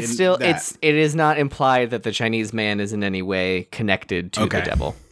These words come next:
Speaker 1: Uh, so
Speaker 2: So this sets off a big buying spree.
Speaker 1: Yeah.
Speaker 2: People are coming in hand, buying every flower in the shop, every scrap of every greenery.
Speaker 1: I, I honestly, I kind of wish that all these, like, 'cause it's just one-offs of, like, people opening the door, being like,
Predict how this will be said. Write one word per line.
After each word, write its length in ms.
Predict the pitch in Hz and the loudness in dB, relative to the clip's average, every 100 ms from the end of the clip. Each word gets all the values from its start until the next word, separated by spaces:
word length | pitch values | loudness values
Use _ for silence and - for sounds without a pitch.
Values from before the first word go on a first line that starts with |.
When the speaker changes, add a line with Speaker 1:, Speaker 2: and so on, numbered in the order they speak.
| _ _ _ _ _ _ _ _ | _ _ _ _ _ _ _ _
Speaker 1:
Uh, 240 | 113 104 95 - - | 2 2 0 -6 4
so 240 | 123 123 | 4 4
Speaker 2:
So 140 | - 175 | 2 2
this 180 | 202 220 | 2 2
sets 220 | 208 202 | 2 2
off 160 | 180 | 2
a 40 | 185 | 2
big 240 | 185 175 | 2 2
buying 320 | 156 156 143 | 4 4 4
spree. 440 | 143 - 143 135 127 | 0 2 2 4 4
Speaker 1:
Yeah. 260 | 156 285 | 2 2
Speaker 2:
People 220 | 120 147 143 | 0 0 2
are 100 | 135 | 2
coming 320 | 160 151 147 | 2 4 4
in 140 | 147 | 4
hand, 480 | 143 147 147 139 143 | 4 2 2 0 2
buying 240 | 143 143 | 4 4
every 220 | 143 147 147 | 4 2 0
flower 360 | - 143 147 | 2 4 4
in 100 | 143 | 2
the 60 | 139 | 0
shop, 420 | - 160 147 139 | 2 4 4 2
every 220 | 139 135 | 0 0
scrap 400 | 131 - 139 135 | -2 2 2 2
of 120 | 139 139 | 0 0
every 220 | 135 127 | 0 0
greenery. 580 | 131 131 127 127 123 117 _ - | 0 0 -2 -4 -4 -8 _ 2
Speaker 1:
I, 200 | 156 170 | 2 4
I 180 | 170 170 | 2 4
honestly, 760 | 175 185 202 - 214 208 - _ _ _ 139 | 4 4 2 2 2 2 -4 _ _ _ 0
I 120 | 139 | 0
kind 360 | - 156 151 | 2 2 4
of 100 | 156 127 | 4 4
wish 340 | 127 147 - | 2 2 0
that 180 | 135 123 | 0 4
all 180 | 123 127 | 4 4
these, 240 | 127 - | 2 0
like, 160 | 143 - | -4 0
'cause 180 | 151 | 2
it's 120 | 156 190 | 2 4
just 200 | 226 147 | 2 2
one-offs 580 | 135 143 143 127 131 | 2 6 6 6 4
of, 80 | 131 | 0
like, 160 | 123 - | 0 0
people 240 | 143 139 | 0 0
opening 280 | 143 127 131 | 0 0 0
the 80 | 123 | 2
door, 260 | 123 123 123 | 4 4 4
being 100 | 127 | 2
like, 200 | 120 | -2